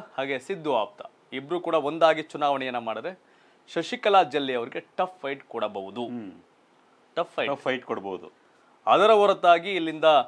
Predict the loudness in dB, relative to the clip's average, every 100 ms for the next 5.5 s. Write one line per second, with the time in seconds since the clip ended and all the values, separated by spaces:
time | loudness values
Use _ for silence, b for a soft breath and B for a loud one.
0 | -2 _ -2 -2 2 0 0 -4 -6 -4
1 | -4 -2 -4 -6 -12 -14 -12 -12 -4 2
2 | 2 2 -2 -2 -4 -6 -6 -8 -10 -6
3 | -2 2 4 2 2 2 2 2 4 2
4 | -2 0 2 6 6 6 6 6 4 2
5 | 2 -4 -10 -10